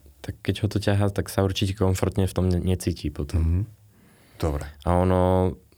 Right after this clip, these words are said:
Speaker 1: áno, puli napríklad je to plemeno, ktoré také tie dredy má, ale keď príde,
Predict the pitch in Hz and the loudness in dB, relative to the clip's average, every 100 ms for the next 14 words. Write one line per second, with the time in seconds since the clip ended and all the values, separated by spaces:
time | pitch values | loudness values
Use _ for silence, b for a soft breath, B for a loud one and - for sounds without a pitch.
0 | 80 92 90 85 - - - 92 87 85 | -4 0 2 0 -4 -18 -2 2 4 2
1 | 82 85 - 90 87 85 87 - 87 87 | 0 -2 0 0 2 0 0 0 0 2
2 | 85 - 82 85 85 85 82 - _ _ | 0 -2 0 2 2 0 -2 -8 _ _
3 | - - 95 - 82 85 87 82 80 78 | -8 -4 -2 0 0 2 2 2 0 -2
4 | - 82 80 80 80 82 85 - - - | -4 -2 0 0 0 -2 -8 -14 -16 -16
5 | - _ _ - 90 87 | -16 _ _ -2 0 2